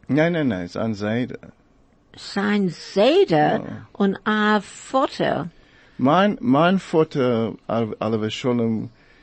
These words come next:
Speaker 1: äh, die Jahr, wenn er wird leben, wird er gesa-, gewesen, äh, hundertacht.
Speaker 2: Wow.
Speaker 1: Das
Speaker 2: Hm.
Speaker 1: ist dem, äh, Dor, ihr weißt, der,
Speaker 2: Hm,
Speaker 1: äh,
Speaker 2: that
Speaker 1: that
Speaker 2: generation.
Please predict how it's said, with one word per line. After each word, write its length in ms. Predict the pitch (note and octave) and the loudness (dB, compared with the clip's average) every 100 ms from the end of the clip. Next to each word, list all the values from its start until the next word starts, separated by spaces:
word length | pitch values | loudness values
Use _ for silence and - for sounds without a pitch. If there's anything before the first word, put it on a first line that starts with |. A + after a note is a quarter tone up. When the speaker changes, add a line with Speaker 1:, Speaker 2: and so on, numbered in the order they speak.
| _ _ _ - | _ _ _ -4
Speaker 1:
äh, 400 | G#2 G2+ F#2+ - - - A2 | -2 0 -2 -6 -14 -8 2
die 240 | C3 C3 | 4 4
Jahr, 440 | B2 A#2 F#2 F#2+ F#2+ | 4 4 2 -2 -4
wenn 140 | G2+ | -4
er 100 | G2 - - C#2+ G#2 | -4 -8 -12 -10 -6
wird 220 | G2+ - | -6 -4
leben, 580 | G#2 C3+ C3+ G#2 G#2 G2 | 0 0 0 -2 -2 -4
wird 180 | G#2+ G#2+ | -4 -4
er 100 | G2+ | -6
gesa-, 500 | G#2+ G#2 A2 A2 - G2+ - | -6 -2 0 0 -4 -10 -6
gewesen, 600 | A#2 G#2+ A#2 A2+ A#2 G#2+ | -4 0 2 4 2 0
äh, 180 | - G2+ G#2+ | -4 -6 0
hundertacht. 920 | C3 A#2+ A#2 G#2 F#2+ F#2 - - - - - - _ - | 0 0 -2 -4 -4 -8 -12 -20 -20 -20 -20 -20 _ -12
Speaker 2:
Wow. 560 | F#3+ F3 D#3 B2+ - D#3+ - | -8 -4 -4 -4 -6 -6 -4
Speaker 1:
Das 260 | C3+ - | -4 0
Speaker 2:
Hm. 100 | G3 | 0
Speaker 1:
ist 220 | D#3+ D#3+ - - | 0 -4 -12 -2
dem, 480 | C3 C#3 C#3+ C3 B2+ - | 4 4 6 6 4 0
äh, 840 | A2 G#2+ G#2 G#2 - - - G2+ G2+ | -4 -2 -2 -4 -6 -8 -10 -12 -4
Dor, 360 | A#2 C3 G#2+ F#2+ - - D3 | 2 2 2 -4 -12 -16 -8
ihr 180 | B2 A2+ | -4 -2
weißt, 480 | A#2 D3+ - - - - | -2 -2 -6 -16 -14 -6
der, 280 | A#2 A#2 A3+ | -2 0 0
Speaker 2:
Hm, 220 | G3 F3 | 0 0
Speaker 1:
äh, 140 | F3+ F#3 F#3+ | 0 0 0
Speaker 2:
that 80 | G3+ | -4
Speaker 1:
that 540 | - - _ - F3+ | -16 -20 _ -14 -2
Speaker 2:
generation. 500 | A3+ G#3 G#3 G3+ | 2 4 6 6